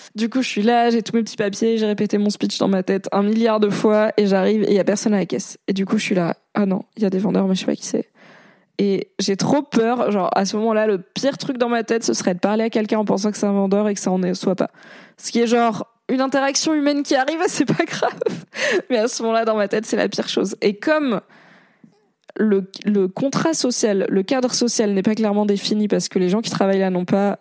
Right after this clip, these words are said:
de truc qui indique qu'ils travaillent là, je panique. Je sais pas quoi faire. Je suis là, il y a pas de code.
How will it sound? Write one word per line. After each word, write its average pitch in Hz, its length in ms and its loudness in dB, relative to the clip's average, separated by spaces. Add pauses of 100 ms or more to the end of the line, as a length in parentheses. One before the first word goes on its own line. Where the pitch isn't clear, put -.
de 190 100 2
truc 196 240 -2
qui - 140 0
indique 180 220 0
qu'ils 196 120 -4
travaillent 185 320 2
là, 208 240 0 (560)
je 180 160 4
panique. 233 640 0
Je 196 100 0
sais - 120 -4
pas 220 100 2
quoi 214 160 2
faire. 202 160 0
Je 202 60 -4
suis - 100 -4
là, 185 80 4
il 190 40 2
y - 20 4
a 185 40 -2
pas 214 100 2
de 202 60 2
code. 175 260 -2